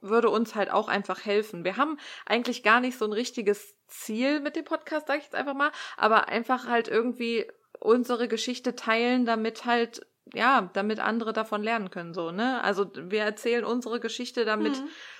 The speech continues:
Speaker 1: also ich glaub, wir erzählen unsere Geschichte, damit halt du oder andere da die Geschichte für sich ändern können. Und, ähm,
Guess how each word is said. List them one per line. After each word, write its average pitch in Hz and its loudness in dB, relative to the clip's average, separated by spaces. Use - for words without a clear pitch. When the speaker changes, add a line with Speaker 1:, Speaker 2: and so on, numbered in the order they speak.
Speaker 1:
also 196 -4
ich 208 -4
glaub, 220 0
wir 226 4
erzählen 233 2
unsere 240 0
Geschichte, 233 -2
damit 208 -2
halt 214 0
du 233 -2
oder 196 0
andere 220 2
da 214 0
die 208 -8
Geschichte 220 -2
für 214 -4
sich 208 -4
ändern 208 -2
können. 185 -4
Und, 180 -4
ähm, 180 -2